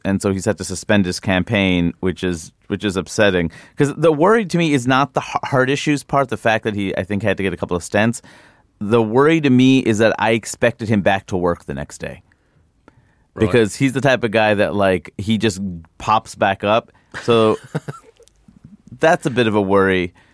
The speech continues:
Speaker 1: Uh, I still do like the idea of, of him as president with potentially Liz Warren as vice president, 'cause that way you get the socialist in office for a while. And, uh, you know, he's, like, in his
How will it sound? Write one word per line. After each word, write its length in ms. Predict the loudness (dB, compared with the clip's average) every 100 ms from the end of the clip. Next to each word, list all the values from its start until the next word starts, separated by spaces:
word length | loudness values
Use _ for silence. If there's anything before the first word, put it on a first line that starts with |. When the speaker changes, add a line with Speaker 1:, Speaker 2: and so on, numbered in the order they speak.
| _ _ 0
Speaker 1:
Uh, 220 | 2 2 2
I 120 | -2
still 380 | 0 0 0 2
do 200 | 2 4
like 260 | 2 0
the 140 | 0 2
idea 520 | 2 2 2 4 4
of, 240 | 4 2 -2
of 180 | -2 2
him 180 | 2
as 120 | 0 -2
president 640 | 0 0 0 2 2 0 _ _ -4
with 140 | -4 -2
potentially 480 | 0 0 2 2
Liz 400 | 4 4 2 0
Warren 380 | 0 2 4 2
as 220 | 0 -2
vice 260 | 0 0 0
president, 500 | 0 -2 0 -2 -2 -8 -8
'cause 140 | -4 0
that 260 | 2 0
way 340 | 0 2 2 0
you 160 | -2 -2
get 340 | 2 2 0 _ -14
the 120 | -8
socialist 540 | 0 2 2 0 -4 0
in 80 | 2
office 420 | 0 0 -4 -4
for 140 | -2
a 60 | 2
while. 380 | 2 4 2 0
And, 140 | -2
uh, 60 | -4
you 100 | 0 2
know, 180 | 2
he's, 240 | 0 -2 0
like, 180 | 0 0
in 100 | 0
his 300 | 0 -4